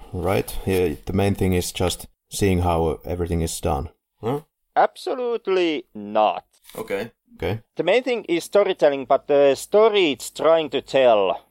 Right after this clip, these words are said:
Speaker 2: is a story that is impossible to put on simple words or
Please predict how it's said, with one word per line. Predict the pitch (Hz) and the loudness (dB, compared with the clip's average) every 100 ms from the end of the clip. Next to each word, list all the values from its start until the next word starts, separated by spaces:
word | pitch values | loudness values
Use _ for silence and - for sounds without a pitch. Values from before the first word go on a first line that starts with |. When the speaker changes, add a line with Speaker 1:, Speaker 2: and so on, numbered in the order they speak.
| - | -4
Speaker 2:
is | 151 | 2
a | 156 | 2
story | - 165 151 | 4 4 4
that | 135 - | 2 0
is | 123 - - _ | -2 -8 -16 _
impossible | - 139 - 131 135 123 - 123 110 | -6 -4 0 0 0 -2 -2 -2 -2
to | 107 - - - | -4 -10 -6 -4
put | 214 - | -2 2
on | 170 151 | 2 2
simple | - - 180 175 156 | -4 -8 -6 0 0
words | 127 127 127 117 - - | 2 2 2 0 -4 -2
or | 127 113 113 | 2 2 2